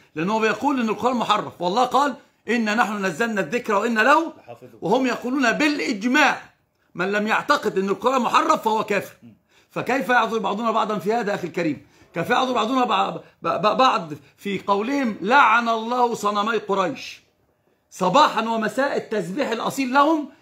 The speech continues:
Speaker 1: لعن أبي بكر وعمر. كيف أخي الكريم يعذر بعضنا بعضاً وهم يقولون على أن أبا بكر كما قال رجل: "خبيث الس-، الس-، ال-، الس-، ال-، ال-، السريرة"،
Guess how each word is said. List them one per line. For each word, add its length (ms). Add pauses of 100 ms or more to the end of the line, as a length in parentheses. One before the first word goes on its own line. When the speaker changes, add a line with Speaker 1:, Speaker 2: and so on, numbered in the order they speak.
(160)
Speaker 1:
لعن 280
أبي 180
بكر 240
وعمر. 280 (760)
كيف 300
أخي 360
الكريم 460 (240)
يعذر 380
بعضنا 340
بعضاً 500
وهم 260
يقولون 520
على 500
أن 560 (300)
أبا 240
بكر 280 (140)
كما 160
قال 180
رجل: 320 (220)
"خبيث 520
الس-، 340
الس-، 380
ال-، 240
الس-، 240
ال-، 260
ال-، 600 (300)
السريرة"، 560